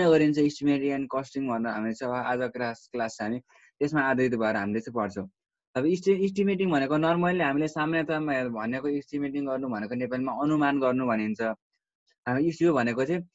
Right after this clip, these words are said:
estimating is, is the technique of calculating or computing various quantities and the expected expenditure to be suffered on a particular work or, or,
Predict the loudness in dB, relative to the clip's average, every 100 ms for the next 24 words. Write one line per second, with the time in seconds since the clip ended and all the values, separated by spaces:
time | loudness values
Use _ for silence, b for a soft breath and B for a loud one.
0 | -6 -4 -2 0 2 0 0 -2 -2 0
1 | -2 -2 -2 -2 -2 -2 0 -2 0 -2
2 | -2 -2 -2 0 -2 0 -2 -4 -4 -2
3 | -2 -2 -4 -4 -4 -2 -2 -2 -4 -4
4 | -6 -8 _ b -10 -6 -4 -2 -4 -4
5 | -8 -4 -2 -2 -2 -2 0 -2 -2 -6
6 | -4 -4 -2 -4 -2 -2 0 0 2 4
7 | 2 0 -4 -4 -6 -6 -6 -6